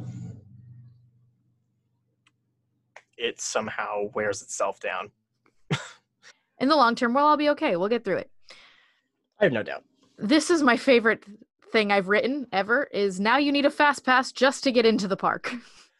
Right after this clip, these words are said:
Speaker 1: Really? Because that's probably my least favorite thing I've ever heard. <laughs>
Speaker 2: Well, th-, I have some good news for you later, my friend. Um, so you need an advance reservation to book a park, which sucks for people like you and I who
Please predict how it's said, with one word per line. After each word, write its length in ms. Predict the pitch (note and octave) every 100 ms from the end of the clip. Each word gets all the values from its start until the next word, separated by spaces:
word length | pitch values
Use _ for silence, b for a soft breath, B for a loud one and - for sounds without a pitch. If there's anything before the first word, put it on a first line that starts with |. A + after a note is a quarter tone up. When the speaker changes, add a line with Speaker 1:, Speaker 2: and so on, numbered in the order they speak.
| b b b b b b _ _ _ C3+
Speaker 1:
Really? 320 | F3+ C#4+ C#4+
Because 280 | A#3+ G3+ D#3+
that's 160 | F3
probably 280 | - G#3+ A#3
my 100 | F3
least 260 | D3 F3+ -
favorite 240 | F3 E3+
thing 140 | F#3
I've 80 | D#3
ever 240 | C3+ C3+ C#3
heard. 300 | F#3+ D3 A#2+ - D5
<laughs> 640 | A3 - B3+ - A#3 - -
Speaker 2:
Well, 1200 | G3+ G#3+ G3+ G3 G3 G3 G3 G#3 A3+ B3+ C#4+ C4
th-, 100 | G3
I 140 | F#3+ G#3
have 160 | A#3 B3
some 220 | A#3+ A3
good 200 | A#3+ G3+
news 260 | A3 G#3+ -
for 100 | G3+
you 180 | F#3+ F#3+
later, 320 | G#3 D4+ F#3
my 140 | E3+
friend. 360 | - E3+ G3+ - B B B
Um, 640 | A#3+ A#3+ G#3+ G3+ F#3 F3 -
so 180 | - C4+
you 240 | A#3+ C#4+
need 160 | D4 D#4
an 120 | D4
advance 360 | C4+ B3+ B3+ B3+
reservation 720 | A#3+ A3+ G#3+ G#3 - F#3 F3
to 140 | -
book 340 | E3+ F#3 F3+ -
a 100 | F#3
park, 240 | - F#3+ -
which 220 | G3+ -
sucks 360 | - B3+ B3+ -
for 120 | A#3
people 300 | A3 G3 F#3+
like 200 | E3+ F3
you 120 | F3+
and 80 | F3
I 160 | E3+ F3
who 420 | F3+ E3 D3+